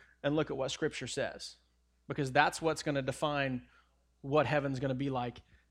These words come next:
And there's some things it tells us, there's some things that it doesn't. We can only go on what we can see in His Word. Anybody else?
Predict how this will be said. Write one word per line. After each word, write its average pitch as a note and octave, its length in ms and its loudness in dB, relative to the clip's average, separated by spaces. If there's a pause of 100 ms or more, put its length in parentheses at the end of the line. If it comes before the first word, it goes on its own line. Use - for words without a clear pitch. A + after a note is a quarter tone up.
And C#3 140 2
there's C3+ 160 0
some D#3+ 240 0
things F3 240 0
it F3+ 100 -4
tells E3 300 0
us, - 240 -4 (360)
there's D3 200 -4
some E3+ 180 -2
things E3+ 380 -4
that C#3+ 140 -4
it D3+ 260 -8
doesn't. C#3 480 -4 (880)
We C#3 180 -2
can C#3+ 160 -2
only D3 180 0
go C#3+ 200 -2
on C3 260 0
what C#3 220 -4
we C#3+ 120 -6
can C3 180 -8
see A2+ 360 -8 (640)
in B2+ 180 -2
His A#2+ 200 -6
Word. G2 240 -12 (1500)
Anybody B2+ 260 -2
else? - 380 -2